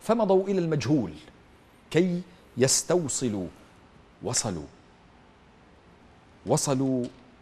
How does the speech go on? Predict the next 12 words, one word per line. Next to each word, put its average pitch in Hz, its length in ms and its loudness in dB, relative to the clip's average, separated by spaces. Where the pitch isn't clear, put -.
وما 107 300 -4
في 131 120 -6
الكهف 123 460 -4
ثمة 113 380 -4
غيرهم، 85 560 -10
يتلاومون 123 840 -2
مسيرهم، 92 600 -8
أستعجلوا، 123 760 -2
بسطوا 151 500 0
رؤاهم 139 640 0
بالوصيد 131 640 -2
لعلها 131 960 0